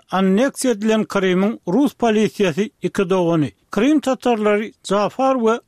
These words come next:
Alim Alustaýewleri tutsak etdi. Olar ýigriminji ýylyny sebäbi aýdylman öýleri dökülenden soň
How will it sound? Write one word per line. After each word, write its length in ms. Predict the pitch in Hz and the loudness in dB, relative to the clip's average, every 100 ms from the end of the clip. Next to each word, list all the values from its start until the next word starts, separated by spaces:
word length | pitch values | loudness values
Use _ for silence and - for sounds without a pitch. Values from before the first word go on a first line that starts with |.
| - | -4
Alim 460 | 190 196 190 214 - - | 0 0 0 -4 -6 -2
Alustaýewleri 1040 | 202 190 - - 277 277 247 220 208 208 _ | 0 0 -4 -2 0 2 2 2 0 -2 _
tutsak 440 | 214 165 - 190 185 | -4 -4 -2 0 0
etdi. 360 | 165 - 139 _ - | -2 -6 -8 _ -2
Olar 320 | 208 202 254 254 _ - | 0 2 0 -4 _ -4
ýigriminji 640 | 220 220 220 208 175 208 | 0 2 4 2 0 0
ýylyny 360 | 214 202 185 151 - _ - | 2 2 0 -2 -8 _ -2
sebäbi 380 | 208 208 208 202 | 0 2 2 0
aýdylman 560 | 269 269 254 233 233 - 196 | -2 -2 0 0 0 -2 0
öýleri 460 | 202 196 196 240 | 2 2 0 0
dökülenden 680 | 277 - 254 247 220 214 202 | -4 -2 0 0 2 2 0
soň 260 | 175 202 | 0 -2